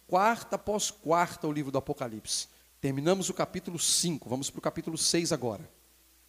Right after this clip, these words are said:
Quarta após quarta. E nós já temos visto algumas coisas de que nessa tensão entre reinos, há política envolvida,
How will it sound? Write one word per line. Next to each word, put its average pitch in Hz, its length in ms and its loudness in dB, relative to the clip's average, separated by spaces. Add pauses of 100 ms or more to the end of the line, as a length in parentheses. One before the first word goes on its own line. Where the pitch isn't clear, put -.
(540)
Quarta 262 440 4
após 208 300 2
quarta. - 400 -10 (880)
E 123 80 -8
nós 180 220 4
já 202 60 0
temos 196 280 0
visto 180 300 2
algumas 180 320 2
coisas 185 400 4
de 160 100 -2
que 180 320 -4 (300)
nessa 170 320 2
tensão 254 580 4
entre 214 260 0
reinos, 127 680 -2 (1120)
há 170 140 6
política 170 500 2
envolvida, 147 640 -2